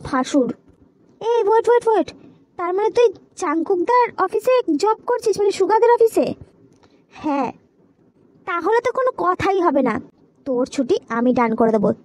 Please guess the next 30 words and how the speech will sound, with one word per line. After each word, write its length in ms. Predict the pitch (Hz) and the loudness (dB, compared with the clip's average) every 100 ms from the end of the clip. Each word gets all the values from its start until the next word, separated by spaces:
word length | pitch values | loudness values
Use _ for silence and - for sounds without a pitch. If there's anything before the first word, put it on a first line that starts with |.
| - | -6
চিন্তা 280 | 269 247 233 | -2 -2 0
করিস 280 | 240 196 | -2 -2
না, 140 | 220 - - - - - | -4 -6 -12 -20 -14 -4
তুই 220 | 339 392 | -2 0
কাল 200 | 339 262 - | -2 -4 -4
আমাদের 260 | 226 233 | -2 0
সাথে 240 | 226 240 214 | 0 0 2
যাচ্ছিস, 520 | 240 254 - 440 - | 0 -2 -2 -2 -4
এটাই 280 | 208 208 311 | -8 -2 -4
ফাইনাল। 460 | - 220 208 202 202 - _ _ _ | -2 -6 -2 -2 -4 -10 _ _ _
নে, 220 | 330 370 330 - | -6 -4 -6 -6
এবার 180 | 277 277 | -4 -2
হালকা 260 | 247 254 269 | -2 -2 -2
করে 180 | 285 | -2
শুশু 240 | 294 269 277 | 0 0 0
করে 180 | 330 370 | -2 2
ঘুমিয়ে 300 | 277 240 233 | 4 4 2
পড়।" 200 | 220 202 - _ _ _ _ - | -2 -6 -12 _ _ _ _ -14
"এ 80 | - 466 | -8 -2
তুই 140 | 466 | 0
রাখ 180 | 392 381 | 0 -2
তো," 100 | 453 466 494 _ _ | -2 -4 -4 _ _
রাত 180 | - 233 - | -10 -10 -6
করে 180 | 254 | -4
বাজে 240 | 254 240 247 | -2 0 2
বকতে 260 | 240 - | 2 0
শুরু 180 | 294 247 | -2 0
করেছে। 380 | 233 226 214 202 - - _ _ _ _ _ - - - | 2 0 0 -4 -6 -20 _ _ _ _ _ -20 -20 -8
এরপর 260 | 339 403 392 | -6 -4 0
জিমিন 300 | 381 392 | 2 4